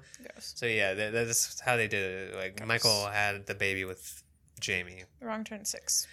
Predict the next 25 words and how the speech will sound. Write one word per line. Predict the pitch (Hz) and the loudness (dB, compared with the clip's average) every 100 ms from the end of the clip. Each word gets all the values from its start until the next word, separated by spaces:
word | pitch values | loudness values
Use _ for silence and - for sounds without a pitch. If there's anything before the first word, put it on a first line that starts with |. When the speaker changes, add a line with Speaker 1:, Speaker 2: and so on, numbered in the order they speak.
| - | -2
Speaker 2:
Yeah, | 110 107 | 4 4
it | |
Speaker 1:
Gross. | - | 6
Speaker 2:
could | 240 | 8
have | 240 | 8
gone | 170 156 151 | 8 6 4
without | 135 127 117 | 4 4 4
this. | 117 110 110 - - - - - | 2 2 6 8 8 4 -4 -4
I | 117 | -4
think | 117 117 104 - - - - 82 - - | -2 -2 -4 -6 -8 -4 -4 -6 -10 -6
we | 110 | -4
didn't | 107 104 95 | -4 -6 -10
need | 95 95 | -12 -6
that, | 98 98 98 - - | -4 -2 -4 -8 -12
but | 104 101 95 101 | -6 -4 -4 -6
whatever. | 110 104 98 | -4 -2 0
I | 104 | 2
guess | 107 | 4
they | 107 | 2
wanted | 104 107 107 104 | 0 -4 -4 -2
to | 101 | -4
continue | - 104 110 104 | -4 -2 -2 -2
the | 101 | -6
bloodline | 98 107 101 104 104 | -6 -4 -4 -4 -2
somehow. | 104 98 90 - | -4 -6 -12 -14